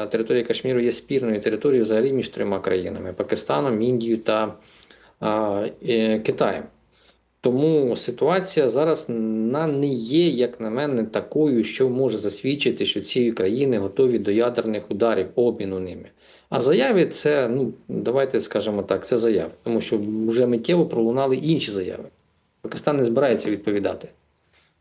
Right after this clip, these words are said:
дуже масовано, так як то зробив Ки-, е, саме і як зробила Індія. І тим паче удар Індії по,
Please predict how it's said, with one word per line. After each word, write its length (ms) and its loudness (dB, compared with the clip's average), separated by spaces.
дуже 260 2
масовано, 540 2
так 200 -2
як 120 -2
то 100 2
зробив 340 0
Ки-, 140 -2
е, 680 -2
саме 480 0
і 60 -2
як 260 0
зробила 360 4
Індія. 460 -2
І 40 2
тим 280 -2
паче 400 -2
удар 420 2
Індії 460 0
по, 480 0